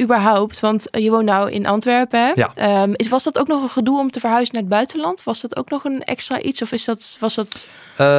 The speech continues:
Speaker 2: nou, omdat het nog niet helemaal duidelijk was van hoe het nou zat met het gezag, eh,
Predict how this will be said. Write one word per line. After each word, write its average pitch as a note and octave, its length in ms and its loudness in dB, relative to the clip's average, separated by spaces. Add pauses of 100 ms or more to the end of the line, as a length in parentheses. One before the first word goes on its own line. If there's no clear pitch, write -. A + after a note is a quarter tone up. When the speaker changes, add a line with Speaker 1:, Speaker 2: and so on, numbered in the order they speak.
(200)
Speaker 2:
nou, C#3 180 0
omdat C#3 180 2
het C3 80 -4
nog C3+ 100 -2
niet C#3 100 -2
helemaal C3+ 200 0
duidelijk B2+ 300 2
was A#2 240 0
van B2 160 0
hoe A#2+ 100 0
het A#2 80 -2
nou A#2 140 0
zat A2+ 140 -2
met A2 120 0
het G2+ 100 -4
gezag, A#2+ 440 -2
eh, G2+ 440 -6